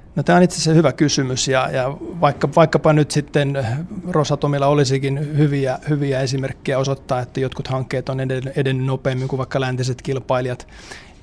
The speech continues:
Tää ei oikeastaan se kysymys. Se iso, i-, kysy-, iso kysymys on tässä ylipäätään tämmöisten megahankkeiden kustannuksista. Ne tuppaa riistäytyä käsistä, jos katsotaan globaalisti, verrataan suuria hankkeita. Ja, ja siinä mielessä se, että, että tässäkin on kyse,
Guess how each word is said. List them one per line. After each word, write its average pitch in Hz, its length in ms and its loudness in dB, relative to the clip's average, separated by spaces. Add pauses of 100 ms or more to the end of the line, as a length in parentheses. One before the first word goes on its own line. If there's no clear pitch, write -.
(200)
Tää 160 180 8
ei 147 100 4
oikeastaan 143 320 0
se 139 120 2
kysymys. 135 280 0
Se 160 100 -2
iso, 170 280 4
i-, 190 120 0
kysy-, 180 300 4
iso 165 180 4
kysymys 147 460 2
on 139 80 -2
tässä 143 260 -2
ylipäätään 143 540 4
tämmöisten 139 360 -2
megahankkeiden 139 1200 2 (360)
kustannuksista. 139 880 -2 (100)
Ne 151 280 0 (400)
tuppaa 156 480 4
riistäytyä 131 680 -2 (120)
käsistä, 127 380 -4
jos 131 120 -8
katsotaan 135 440 -4
globaalisti, 131 540 -4
verrataan 131 380 -4
suuria 127 380 -4
hankkeita. - 460 -8 (640)
Ja, 135 200 0
ja 131 80 -4
siinä 185 240 6
mielessä 139 400 2
se, 156 200 0
että, 135 260 -6
että 143 200 -6
tässäkin 139 460 -4
on 131 120 -6
kyse, 131 340 -2